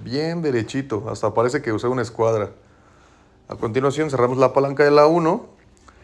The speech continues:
Continuamos desvaneciendo, solo movimiento recto. Si se dan cuenta, no estoy metiendo tanto la cuchilla de la máquina. Estoy sacando un poquito la cuchilla solo para conectar líneas. Perdón, para conectar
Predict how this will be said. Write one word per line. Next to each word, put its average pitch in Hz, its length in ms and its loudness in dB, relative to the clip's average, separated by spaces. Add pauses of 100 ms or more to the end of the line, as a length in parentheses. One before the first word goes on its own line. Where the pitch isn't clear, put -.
(280)
Continuamos 117 500 0
desvaneciendo, 123 640 0
solo 139 220 0
movimiento 123 540 0
recto. 135 400 0
Si 113 100 -8
se 113 80 -2
dan 147 160 0
cuenta, 156 380 -2
no 143 140 -4
estoy 143 200 -4
metiendo 131 580 -2
tanto 117 360 -2
la 117 160 4
cuchilla 120 420 -2
de 117 100 4
la 110 120 2
máquina. 110 480 -6 (680)
Estoy 131 480 0 (120)
sacando 147 600 -4
un 156 60 -6
poquito 139 300 -2
la 131 80 2
cuchilla 120 340 0
solo 127 320 0
para 107 220 2
conectar 104 480 0
líneas. 117 480 -4 (560)
Perdón, 117 260 0
para 113 180 2
conectar 120 520 2